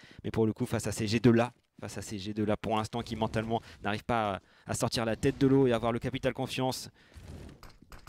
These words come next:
au niveau qu'il faut pour venir contrarier une équipe, euh, du niveau de Mozy Sports maintenant qui commence à rentrer dans son tournoi.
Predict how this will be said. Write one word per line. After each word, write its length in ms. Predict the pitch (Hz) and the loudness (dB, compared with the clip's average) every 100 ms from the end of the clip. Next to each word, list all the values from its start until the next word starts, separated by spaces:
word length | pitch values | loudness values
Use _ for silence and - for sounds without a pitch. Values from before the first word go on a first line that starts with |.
| - - | -20 0
au 60 | 123 | 2
niveau 300 | 135 127 127 | 4 4 4
qu'il 160 | 117 | 0
faut 280 | - 131 131 - - - - - - - - | -2 2 2 2 -20 -20 -20 -20 -20 -20 -10
pour 120 | 107 | -8
venir 260 | 104 107 98 | -6 -6 -6
contrarier 440 | 107 101 95 101 | -4 -4 -2 0
une 100 | 101 | -2
équipe, 320 | 98 - - | -2 -4 0
euh, 100 | 101 | 0
du 100 | 98 | 0
niveau 220 | 107 107 107 | 0 2 2
de 80 | |
Mozy 240 | 104 107 104 | 2 0 -4
Sports 220 | - 101 104 | -2 -2 -2
maintenant 240 | 101 104 | -8 -8
qui 120 | 101 | -10
commence 280 | 101 107 104 | -4 -4 -2
à 60 | 101 | -4
rentrer 260 | 107 - | -4 -4
dans 120 | 113 101 | -4 -2
son 140 | 110 | -4
tournoi. 420 | - 101 110 113 | -4 -2 -2 -4